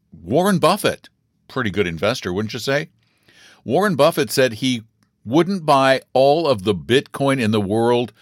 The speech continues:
for twenty-five dollars if you offered it to him. Hmm. His buddy Charlie Munger,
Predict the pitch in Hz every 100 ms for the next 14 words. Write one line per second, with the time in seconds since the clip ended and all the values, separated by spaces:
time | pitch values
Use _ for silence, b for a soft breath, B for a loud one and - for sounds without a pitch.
0 | b - 92 - - 131 - 147 - -
1 | 110 113 101 82 98 104 92 76 78 87
2 | 92 90 90 92 78 - 82 73 - _
3 | _ - 202 135 78 _ _ B B B
4 | B - 139 170 185 127 165 160 139 117
5 | 147 120 147